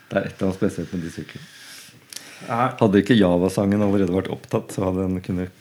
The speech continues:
Speaker 1: tra-, konvertert veldig godt til Guzzi-sang. Hvis du har hørt Arne Paulsen eller noen av hans, eh,
Speaker 2: Nei, jeg har ikke
Speaker 1: tidligere.
Speaker 2: hørt Java-sangen.
Speaker 1: Har du ikke hørt Java-sangen?
Speaker 2: Nei, den må jeg
Speaker 1: Den
Speaker 2: snakke,
Speaker 1: går
Speaker 2: det
Speaker 1: på,
Speaker 2: må jeg høre med.
Speaker 1: går på melodien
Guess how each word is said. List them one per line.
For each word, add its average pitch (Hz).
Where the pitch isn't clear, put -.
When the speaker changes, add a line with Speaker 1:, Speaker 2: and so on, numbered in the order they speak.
Speaker 1:
tra-, 95
konvertert 90
veldig 87
godt 82
til 90
Guzzi-sang. 92
Hvis 87
du 98
har 90
hørt 90
Arne 80
Paulsen 78
eller 82
noen 82
av 80
hans, 78
eh, 80
Speaker 2:
Nei, 127
jeg 151
har -
ikke -
Speaker 1:
tidligere. 156
Speaker 2:
hørt 170
Java-sangen. 175
Speaker 1:
Har 90
du 82
ikke 120
hørt 113
Java-sangen? 87
Speaker 2:
Nei, 147
den 143
må 151
jeg 156
Speaker 1:
Den 110
Speaker 2:
snakke, 117
Speaker 1:
går 104
Speaker 2:
det 123
Speaker 1:
på, -
Speaker 2:
må 117
jeg -
høre 139
med. 147
Speaker 1:
går 95
på 113
melodien 90